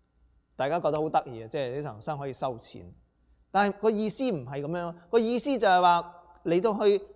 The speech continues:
畀一筆錢佢哋，然後呢就派佢哋去一個冇人去嘅地方嚟到去建立教會。佢嗰度基本就係開荒。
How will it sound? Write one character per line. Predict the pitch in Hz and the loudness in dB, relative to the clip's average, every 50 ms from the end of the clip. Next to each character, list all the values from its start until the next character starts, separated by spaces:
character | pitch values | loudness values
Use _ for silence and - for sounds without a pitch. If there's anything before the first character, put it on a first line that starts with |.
| - - | -8 -4
畀 | 190 214 233 | -2 -2 -2
一 | 226 | -2
筆 | - 247 - | -2 -4 -4
錢 | - - - - 190 214 240 214 | -4 -8 -4 -2 0 0 0 0
佢 | 196 | 0
哋， | 175 175 170 160 - - - - | 0 2 0 0 -2 -6 -10 -4
然 | 175 175 185 185 185 | -2 0 2 2 4
後 | 185 220 | 4 4
呢 | 247 247 | 4 4
就 | 214 190 170 | 4 2 0
派 | - - - 202 202 196 202 | -2 -2 0 2 4 4 4
佢 | 202 185 202 196 | 4 4 4 4
哋 | |
去 | 202 185 170 170 170 185 185 196 | 4 4 4 4 4 4 4 4
一 | 220 220 | 4 4
個 | - 196 170 165 165 156 - - - - - - _ _ - 170 | 4 4 4 6 4 4 2 -4 -20 -20 -20 -20 _ _ -8 -4
冇 | 170 165 175 196 208 | 0 2 4 4 6
人 | 190 147 139 | 4 4 2
去 | 147 147 135 175 180 180 180 180 | -2 -6 -2 0 0 2 2 2
嘅 | |
地 | 160 156 143 147 | 0 0 -2 -2
方 | 143 - 185 185 185 185 185 175 - - - _ _ _ _ - | 0 2 4 4 4 2 -4 -8 -12 -18 -20 _ _ _ _ -10
嚟 | - 143 147 | -6 -6 -4
到 | 143 156 151 | -2 -2 -4
去 | 151 - | -4 -4
建 | - 147 143 | -6 -6 -6
立 | 135 117 - | -6 -8 -6
教 | - 131 117 117 | -6 -6 -6 -6
會。 | 110 104 95 95 101 - _ _ _ _ _ _ _ _ _ _ _ _ _ _ _ _ _ _ _ _ _ _ _ _ _ _ _ _ _ _ _ _ _ _ _ _ _ _ _ _ _ _ _ _ _ _ _ _ _ _ _ _ _ _ _ _ _ _ _ _ _ _ _ _ _ _ _ _ _ _ _ _ _ _ _ _ _ _ _ _ _ _ _ _ _ _ _ _ _ _ _ _ _ _ _ | -8 -10 -10 -10 -10 -12 _ _ _ _ _ _ _ _ _ _ _ _ _ _ _ _ _ _ _ _ _ _ _ _ _ _ _ _ _ _ _ _ _ _ _ _ _ _ _ _ _ _ _ _ _ _ _ _ _ _ _ _ _ _ _ _ _ _ _ _ _ _ _ _ _ _ _ _ _ _ _ _ _ _ _ _ _ _ _ _ _ _ _ _ _ _ _ _ _ _ _ _ _ _ _
佢 | - 190 220 | 6 8 10
嗰 | 233 247 | 10 10
度 | 247 208 180 170 165 - | 10 8 8 6 2 2
基 | - 247 247 220 | 2 2 2 4
本 | 165 190 202 | 2 2 6
就 | 190 | 6
係 | 160 143 135 135 | 6 6 6 4
開 | - 175 170 160 165 156 | 4 4 4 4 4 2
荒。 | - 170 156 123 107 104 107 | 4 4 4 4 2 -2 -12